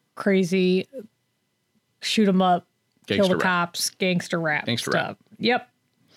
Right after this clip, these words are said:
Speaker 1: And they favored themes and uncompromising lyrics, such as violent intercity street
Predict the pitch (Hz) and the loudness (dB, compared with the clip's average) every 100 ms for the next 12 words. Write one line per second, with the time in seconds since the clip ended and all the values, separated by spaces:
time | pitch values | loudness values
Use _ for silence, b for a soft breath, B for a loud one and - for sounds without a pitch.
0 | B B B B B - 226 247 - 240 | B B B B B 0 2 4 2 2
1 | 220 208 208 202 196 196 190 - - 196 | 2 4 4 4 4 2 0 -6 -6 -8
2 | - _ 240 226 214 202 185 190 180 196 | -8 _ 0 2 4 4 4 2 2 0
3 | 180 190 185 175 180 185 214 208 202 202 | 0 0 2 2 2 2 2 4 4 2
4 | 196 - 190 - 180 165 160 - 208 196 | -2 -4 -2 0 0 0 -2 -4 -2 0
5 | 262 302 311 - 240 254 294 214 - 294 | 2 2 0 -2 -2 0 2 2 0 -2
6 | - 196 - - - 302 285 - | 0 0 0 -4 0 2 0 -2